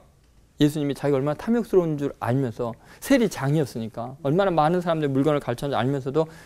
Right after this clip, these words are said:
자기를 사랑하는 걸 알고 용서한 걸 알고는 예수님 앞에 스스로 이런 이야기 하잖아요. "내가, 음, 다른 사람에게 갈취한 것이 있으면 네 배로 갚겠습니다.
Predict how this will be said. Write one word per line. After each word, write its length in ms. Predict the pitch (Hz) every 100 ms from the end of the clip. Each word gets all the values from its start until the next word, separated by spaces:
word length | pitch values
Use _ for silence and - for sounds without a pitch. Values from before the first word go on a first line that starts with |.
| -
자기를 260 | - 139 143
사랑하는 480 | - 208 190 170
걸 140 | 160 170
알고 300 | - - -
용서한 320 | 156 185 190 165
걸 120 | 147
알고는 420 | 139 151 214 131 - - - _ 151
예수님 240 | 151 151
앞에 260 | 131 139 139 - -
스스로 360 | - 302 349 170
이런 240 | 143 143
이야기 160 | 123 117
하잖아요. 300 | 131 - 135 156
"내가, 320 | 139 147 147 - - - _ - -
음, 220 | 57 57 - - - - _ -
다른 200 | 147 151
사람에게 320 | 151 135 127
갈취한 420 | 127 127 - 135
것이 220 | 127 -
있으면 380 | 120 131 175 131 _ _ _ _
네 160 | 123 131
배로 240 | 135 123
갚겠습니다. 720 | - - - - - 139 -